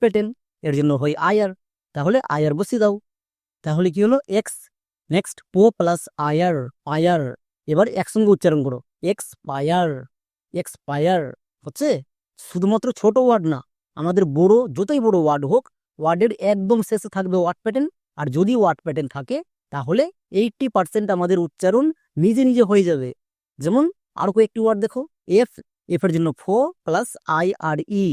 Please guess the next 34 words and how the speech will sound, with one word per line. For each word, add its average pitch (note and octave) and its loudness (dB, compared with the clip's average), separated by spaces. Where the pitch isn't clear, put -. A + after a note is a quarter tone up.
এর D3+ -4
জন্য D#3 2
আয়ার, F3 4
ফায়ার। E3 2
এস G3+ 4
টি, B3 -2
কনসোনেন্ট E3+ 0
ব্লেন্ডিং G3+ 2
ওয়ার্ড, A3 2
এর D3+ -2
জন্য E3+ 4
হয় D#3+ 2
ইস্টো - -6
প্লাস A3 0
আই D#3+ 0
আর, B2+ -2
ইস্টায়ার। D#3+ -2
বুঝা D3+ 2
গেল? A#3+ 6
নেক্সট D#3 -4
আট F#3 -2
নম্বর A3 2
ওয়ার্ড D3 -2
প্যাটার্ন G#3+ 0
ও - -
টি F3 -2
ই, - -2
যদি D#3+ 2
আমরা F3 0
কোনো F#3+ 0
শব্দের C#3+ 0
শেষে F3+ -6
দেখতে - -6
পাই, F#3+ 0